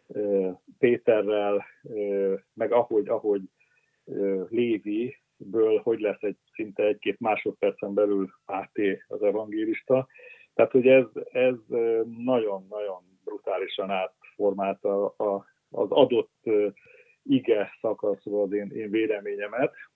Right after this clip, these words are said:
vagy, vagy, ö, addigi elgondolásomat. És akkor, akkor ez, ez már egyértelmű vált, hogy, hogy én ezzel foglalkozni szeretnék. Hogy, hogy ez, ez, ezt, ezt a katarzist valamilyen szinten megpróbáljam átadni a közösségnek.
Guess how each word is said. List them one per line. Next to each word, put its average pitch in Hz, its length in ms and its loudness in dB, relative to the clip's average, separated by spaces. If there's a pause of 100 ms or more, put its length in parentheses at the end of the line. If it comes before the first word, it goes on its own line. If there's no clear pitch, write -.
(180)
vagy, 98 280 2
vagy, 101 300 0
ö, 98 120 0 (280)
addigi 101 420 -2
elgondolásomat. 123 920 0 (460)
És - 140 2
akkor, 135 320 8
akkor 107 320 0
ez, 101 140 0 (120)
ez 98 120 -8
már 101 220 -8
egyértelmű 92 760 -10
vált, 98 280 -8
hogy, 98 240 -4
hogy 98 140 -4
én 98 140 -2
ezzel 95 220 2
foglalkozni 95 640 -4
szeretnék. - 640 -6 (120)
Hogy, 104 220 0
hogy 104 160 2
ez, 107 140 6
ez, 120 220 8
ezt, - 220 -2 (100)
ezt - 320 -2
a 101 120 -4
katarzist 101 540 -2
valamilyen 101 380 -4
szinten 101 400 -4 (500)
megpróbáljam 98 580 0
átadni 95 600 -2 (340)
a - 80 -6
közösségnek. - 880 -6